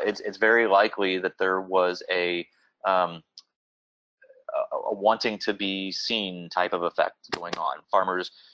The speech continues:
didn't want to be, didn't want to be seen as, as not being part of the in crowd, and so that might,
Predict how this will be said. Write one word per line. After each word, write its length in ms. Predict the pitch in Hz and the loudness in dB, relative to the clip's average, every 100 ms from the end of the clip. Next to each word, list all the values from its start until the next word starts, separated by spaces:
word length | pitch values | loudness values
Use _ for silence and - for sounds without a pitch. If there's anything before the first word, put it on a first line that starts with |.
| _ | _
didn't 180 | - 120 | -4 0
want 160 | 113 107 | 0 0
to 100 | 107 | -2
be, 200 | 101 98 101 - - | 0 -2 -4 -12 -4
didn't 200 | 120 131 | -2 2
want 100 | 123 | 2
to 60 | 107 | 2
be 100 | 104 | -4
seen 300 | - 107 104 | -2 -2 0
as, 220 | 95 92 | 0 0
as 340 | 92 87 - - - - - | -2 -2 -6 -12 -12 -12 -4
not 200 | 107 85 | 0 0
being 160 | 104 95 | -2 -4
part 220 | - 92 | -2 0
of 80 | 87 | -2
the 140 | 92 | -4
in 160 | 95 92 | -6 -6
crowd, 360 | - 85 82 82 | 0 2 4 2
and 80 | |
so 120 | 82 98 | 0 4
that 180 | 98 | 4
might, 220 | 101 95 | 4 2